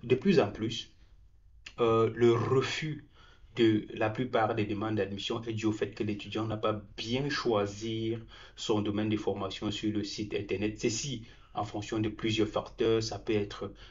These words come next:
le type d'équivalence, ça peut être le domaine de formation que vous voulez faire. Est-ce que c'est,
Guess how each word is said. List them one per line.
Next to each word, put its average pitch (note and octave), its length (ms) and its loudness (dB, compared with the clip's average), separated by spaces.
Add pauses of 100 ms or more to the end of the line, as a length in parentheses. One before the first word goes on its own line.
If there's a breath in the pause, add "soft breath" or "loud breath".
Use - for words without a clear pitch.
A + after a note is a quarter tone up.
le - 160 -6
type G2+ 220 -4
d'équivalence, G#2+ 880 -2
ça G#2+ 180 -2
peut - 140 -2
être G#2 420 2 (920 loud breath)
le A#2 100 2
domaine A2 340 2
de A2+ 60 0
formation G#2 720 -2 (300 loud breath)
que C3 60 6
vous G#2+ 120 0
voulez G#2+ 220 2
faire. A#2 380 4 (260)
Est-ce A2+ 240 -2
que B2+ 140 4
c'est, G#2+ 340 4